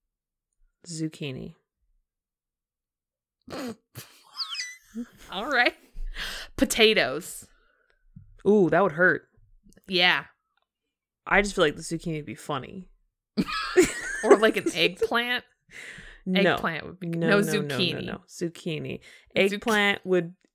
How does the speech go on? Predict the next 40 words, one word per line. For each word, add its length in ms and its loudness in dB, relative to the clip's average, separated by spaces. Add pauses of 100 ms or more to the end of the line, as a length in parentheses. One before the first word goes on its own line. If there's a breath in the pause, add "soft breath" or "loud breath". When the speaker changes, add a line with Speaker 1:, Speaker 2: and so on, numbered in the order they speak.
(100)
Speaker 1:
it 80 2
would 300 0 (140)
not 380 0
be 140 -4
nearly 400 0
as 160 -2
dense. 580 -6 (540)
Speaker 2:
Oh, 320 -12
Speaker 1:
And 120 2
I 60 4
Speaker 2:
zucchini 40 0 (100)
Speaker 1:
feel 120 4
Speaker 2:
is 100 6
Speaker 1:
like 60 -6
Speaker 2:
a 40 2
Speaker 1:
it 80 0
Speaker 2:
good 80 -4
Speaker 1:
wouldn't 300 0
Speaker 2:
choice. 80 -20
Speaker 1:
fly 360 0
through 200 -6
the 140 -4
air 160 -2
quite 540 -4 (480)
the 80 0
way 160 2
I 140 0
would 180 -6
like 280 -12
it. 160 -16 (540)
Speaker 2:
Oh, 220 2
you 180 0
could, 200 -4
like, 200 2
n-, 380 0
you 240 0
could, 300 0
like, 280 2
uh, 340 -2
boomerang, 800 0